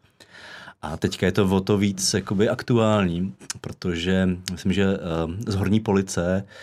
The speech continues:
eh, se před dvěma lety začalo obnovovat plynový potrubí směr Buková hora, a který ú-, ústí, myslím, v Malém Březně nebo, nebo tam někde.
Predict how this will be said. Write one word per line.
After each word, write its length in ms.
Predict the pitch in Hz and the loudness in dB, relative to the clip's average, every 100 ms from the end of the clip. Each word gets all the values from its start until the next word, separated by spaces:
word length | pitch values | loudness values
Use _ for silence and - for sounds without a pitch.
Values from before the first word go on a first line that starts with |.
| - - - | -18 -20 -12
eh, 200 | 82 80 | -8 -4
se 140 | - | -4
před 160 | 95 104 | -2 0
dvěma 220 | 92 95 | 2 2
lety 200 | 95 95 | 2 2
začalo 520 | 98 95 98 104 101 | 0 0 0 2 2
obnovovat 420 | 98 98 95 101 101 | 2 2 2 2 0
plynový 280 | 104 98 104 | 2 2 2
potrubí 960 | 101 95 101 92 95 98 101 101 104 87 | 0 0 0 2 2 2 0 -2 -4 -2
směr 380 | - - 95 | -2 2 2
Buková 400 | 95 92 104 104 | 4 2 2 2
hora, 400 | 104 92 90 117 123 _ _ _ _ - _ - - | 2 2 2 0 -4 _ _ _ _ -20 _ -20 -10
a 400 | 87 82 82 82 - - - | -4 -2 -2 -4 -8 -20 -16
který 380 | - - 95 113 | -10 -2 0 0
ú-, 280 | 127 104 107 | 0 -2 0
ústí, 460 | 107 92 - 101 98 | -2 -2 -2 -2 0
myslím, 240 | 95 110 | 2 2
v 20 | |
Malém 240 | 98 92 101 | 2 2 2
Březně 360 | 95 87 101 | 2 2 2
nebo, 340 | 90 85 87 85 | 0 0 -2 -2
nebo 200 | 87 95 | -2 0
tam 180 | 90 | 2
někde. 380 | 90 85 87 90 | 0 2 0 0